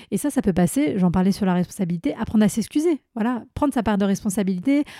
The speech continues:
apprendre à s'excuser. Tout ça, ça fait partie aussi des moyens de réparer la relation une fois que le conflit, il a été, je veux dire commis, mais <laughs> c'était pas un crime, qu'il a été, euh,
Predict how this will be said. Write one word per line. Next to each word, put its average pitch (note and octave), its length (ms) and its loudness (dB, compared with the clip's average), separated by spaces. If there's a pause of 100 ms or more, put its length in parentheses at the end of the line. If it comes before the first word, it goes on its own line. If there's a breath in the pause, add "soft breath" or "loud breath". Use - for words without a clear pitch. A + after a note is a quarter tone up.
(140 loud breath)
apprendre A#3+ 320 2
à G3+ 80 2
s'excuser. A3 520 -4 (240 loud breath)
Tout C#4+ 120 -4
ça, D4 220 0
ça - 220 -4
fait C4+ 160 -4
partie C4+ 320 -2
aussi B3+ 240 -2
des G#3+ 120 -2
moyens G#3 400 0 (240 loud breath)
de G#3 160 2
réparer G#3 680 2 (160)
la G3+ 200 0
relation G3 520 2
une A3 140 -4
fois A#3 200 -4
que - 80 -16
le A3+ 60 -4
conflit, G#3+ 360 -4 (260 loud breath)
il G3 140 -6
a F#3 80 -2
été, G3+ 320 -6 (720 soft breath)
je F#3 60 -6
veux F3+ 40 -4
dire E3+ 160 -8
commis, F#3+ 320 0
mais F#3 100 -8
<laughs> - 560 -4
c'était - 240 -14
pas G3 180 -2
un G3 80 0
crime, G#3+ 300 -4 (400 loud breath)
qu'il A#3 160 6
a G#3+ 80 4
été, A3+ 380 2
euh, F3 340 2